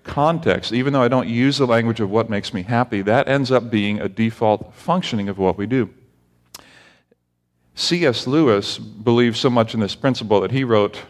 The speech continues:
a letter, and he, one of his letters he wrote this. He said, "It is a Christian duty, as you know, for everyone to be as happy as he can." And here's what Lewis understands. Let's own it. Let's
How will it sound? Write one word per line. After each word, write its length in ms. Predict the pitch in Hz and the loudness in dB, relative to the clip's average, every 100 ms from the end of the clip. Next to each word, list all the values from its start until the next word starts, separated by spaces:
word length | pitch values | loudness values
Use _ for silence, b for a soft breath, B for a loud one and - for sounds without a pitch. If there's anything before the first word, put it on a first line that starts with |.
| _ 113 | _ -4
a 80 | 101 | 0
letter, 280 | 95 101 | 2 2
and 120 | 98 117 | 0 -2
he, 80 | |
one 180 | 104 113 | 0 2
of 80 | 107 | 2
his 160 | 104 110 | 0 2
letters 300 | 101 101 - | 2 2 -2
he 80 | |
wrote 260 | 104 101 95 | 0 0 2
this. 240 | 110 98 | 0 -2
He 80 | 117 | -4
said, 240 | 107 110 107 | 0 0 2
"It 100 | 113 | 2
is 140 | 110 | 2
a 60 | 107 | 0
Christian 500 | - 170 - 127 107 | -2 -2 -2 -4 0
duty, 380 | 131 147 120 | 0 2 2
as 180 | 101 104 | 2 2
you 80 | 110 | -2
know, 200 | 101 101 | 0 -2
for 180 | 113 110 | -2 -2
everyone 520 | 127 165 135 104 104 | 0 0 -2 -2 -4
to 80 | 117 | -6
be 360 | 101 98 104 107 B B B B | -4 -4 -4 -8 B B B B
as 160 | 117 | -6
happy 380 | 113 101 101 95 | 0 -2 -2 -6
as 100 | 98 | -6
he 80 | 95 | -8
can." 500 | - 147 113 82 92 - _ _ _ _ _ _ _ _ _ _ _ _ _ _ | -6 -2 -2 -4 -12 -20 _ _ _ _ _ _ _ _ _ _ _ _ _ _
And 80 | 120 | 0
here's 180 | 143 143 | 2 4
what 140 | 117 | 2
Lewis 320 | 113 131 117 113 | 4 4 4 0
understands. 580 | 98 - 131 117 98 - B B B B B B _ | -2 -2 0 2 0 -6 B B B B B B _
Let's 300 | - 127 127 - | -2 -2 -2 0
own 240 | 123 151 123 | 2 2 0
it. 280 | - - - - - | -4 -12 -20 -10 -2
Let's 220 | 143 | -2